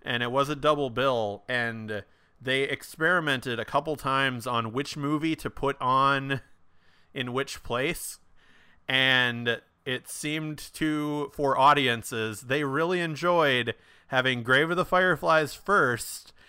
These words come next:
and then My Neighbor Totoro so that they could at least leave the theater happy. Uh, whereas <laughs> if you did My Neighbor Totoro and you're like, "Oh, that was so fun and whimsical," and then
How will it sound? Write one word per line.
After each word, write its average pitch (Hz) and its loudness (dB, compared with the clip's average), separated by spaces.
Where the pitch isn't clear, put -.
and 131 0
then 175 2
My 147 2
Neighbor 151 0
Totoro 120 4
so 147 -2
that 135 0
they 135 2
could 143 -4
at 139 2
least 165 -4
leave 170 -2
the 180 -2
theater 196 -2
happy. 147 0
Uh, 120 4
whereas 131 2
<laughs> - -20
if 143 -2
you 135 -4
did 151 -2
My 160 2
Neighbor 170 0
Totoro 147 4
and 120 0
you're 127 -2
like, 131 2
"Oh, 247 4
that 240 2
was 233 2
so 226 4
fun 226 2
and 208 -2
whimsical," 185 0
and 135 0
then 131 2